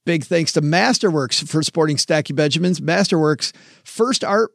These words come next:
investing platform that allows you to invest in the world's most valuable paintings, whether it's Andy Warhol, Banksy, you pick the art. We'll explain a little bit more later on in the show how that works. But if you want to get started,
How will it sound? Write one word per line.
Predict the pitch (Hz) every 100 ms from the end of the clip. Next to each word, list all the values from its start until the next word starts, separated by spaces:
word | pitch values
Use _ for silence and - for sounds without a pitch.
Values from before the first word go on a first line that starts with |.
| 196
investing | 156 156 185 - 185
platform | - 180 - 185 175
that | 165
allows | 143 151 160
you | 170
to | 147
invest | 135 156 143 -
in | 143
the |
world's | 131 156 135
most | 151 143 131
valuable | 123 147 156 160 151
paintings, | - 151 156 127 117
whether | 156 139
it's | 127 -
Andy | 165 170
Warhol, | 165 165 156 165 165 165 - - _ 156
Banksy, | 120 170 175 170 - 160 151 135 - _ -
you | 131 170 226 220
pick | 180 160
the | - -
art. | - 190 220 - - _ _ _
We'll | 147
explain | 160 - 165 156
a | 156
little | 151
bit | -
more | 156 151
later | 143 143 139
on | 135 139
in |
the | 131
show | - 143
how | 131
that | 139 127 113
works. | 151 147
But | -
if | 131
you | 151 180
want | 160
to |
get | 143 -
started, | - 156 165 135 127